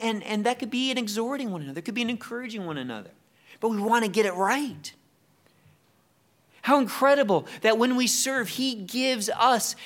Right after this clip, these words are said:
his supernatural strength. Employing our gifts is essential,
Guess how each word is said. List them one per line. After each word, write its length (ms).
his 320
supernatural 720
strength. 760
Employing 640
our 100
gifts 540
is 300
essential, 880